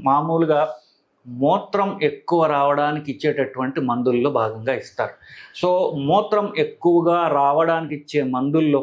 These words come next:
ప్లస్ అనేటటువంటిది ఏమన్నా మీకు ఉన్నట్లయితే, దానివల్ల, of course, అది గుండెకి మంచి చేస్తుంది, కానీ దాని సైడ్ ఎఫెక్ట్ ఏంటంటే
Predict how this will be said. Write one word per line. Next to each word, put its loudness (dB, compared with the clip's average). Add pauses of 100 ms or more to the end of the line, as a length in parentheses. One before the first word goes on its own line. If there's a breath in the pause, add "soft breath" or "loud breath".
(140)
ప్లస్ -2
అనేటటువంటిది -2 (560 soft breath)
ఏమన్నా 0
మీకు -2
ఉన్నట్లయితే, 0
దానివల్ల, 0 (760 soft breath)
of -6
course, -4
అది -2
గుండెకి 0
మంచి -2
చేస్తుంది, -2
కానీ -2
దాని -2
సైడ్ -2
ఎఫెక్ట్ -2
ఏంటంటే -2